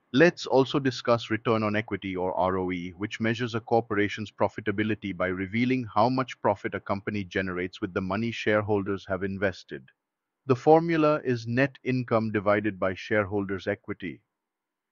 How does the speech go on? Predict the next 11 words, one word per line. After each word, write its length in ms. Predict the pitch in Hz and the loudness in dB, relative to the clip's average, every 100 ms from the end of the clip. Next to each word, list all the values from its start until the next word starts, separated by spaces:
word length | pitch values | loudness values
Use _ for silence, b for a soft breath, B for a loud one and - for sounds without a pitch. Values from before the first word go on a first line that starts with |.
| _ _ | _ _
Interviewers 720 | 135 151 160 135 131 131 123 | 0 2 2 6 8 8 6
may 180 | 127 117 | 0 2
ask, 380 | 107 107 110 - - _ _ _ _ - | 4 4 0 -6 -20 _ _ _ _ 4
"What 180 | 123 | 4
does 180 | 139 143 | 4 2
a 60 | 151 | 2
high 340 | 120 120 123 | 4 4 4
R 240 | 127 113 113 | 4 4 6
O 140 | 110 | 4
E 180 | 110 110 | 2 0
indicate?" 580 | 107 98 - 82 65 | -2 -4 -4 -6 -6